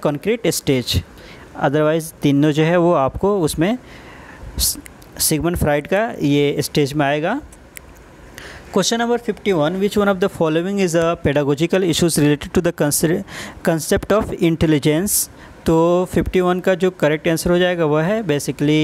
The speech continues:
ये भी थोड़ा सा देख, देख लेंगे कि क्या हो सकता है इसका, थोड़ा सा डाउट है, क्लि-, इसमें क्लियर नहीं है। The social maturity index is,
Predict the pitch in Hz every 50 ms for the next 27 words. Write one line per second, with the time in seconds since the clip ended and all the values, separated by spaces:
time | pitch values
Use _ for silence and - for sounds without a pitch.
0 | 156 151 147 143 147 156 - - 175 165 160 - 190 202 233 - - - - -
1 | - 175 160 170 - - - - - - - - - - - - - - - 240
2 | 202 170 180 - - 196 185 185 185 196 185 175 156 - - 165 170 170 156 160
3 | 170 165 - 175 165 - 180 170 160 165 170 156 - - 202 196 - 147 135 131
4 | - 143 135 131 117 113 135 139 147 151 - - 170 160 - - 165 147 151 180
5 | - - 175 151 127 - 156 151 139 - - 175 143 147 160 175 170 175 185 175
6 | 175 233 247 - - - - - - - - - - - - - - - - -
7 | - - - - - - - - - - - 170 - - - 196 185 - 240 220
8 | 202 196 185 - 185 180 175 175 208 196 180 170 156 175 180 - - 185 185 208
9 | - -